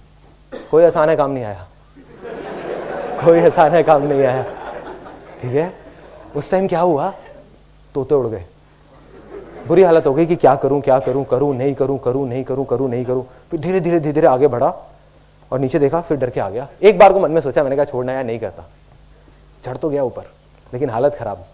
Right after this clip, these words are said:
इतने में पीछे से वो एक आदमी आया, उसने एक बात बोली मेरे को, उस ट्रेनर ने, जो ट्रेनर होता है, उसने मुझे धक्का नहीं दिया for a change। तो उसने क्या किया,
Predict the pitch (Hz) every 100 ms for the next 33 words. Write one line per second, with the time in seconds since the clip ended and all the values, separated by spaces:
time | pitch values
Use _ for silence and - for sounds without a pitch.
0 | _ - 156 226 254 247 185 202 202 190
1 | 160 135 151 135 151 147 156 127 123 113
2 | 107 104 92 - 139 - 143 147 156 123
3 | - - 120 139 135 135 127 113 131 143
4 | 151 143 135 175 160 139 127 131 - -
5 | - - 139 139 131 147 - - - _
6 | - - 180 170 233 220 208 220 156 196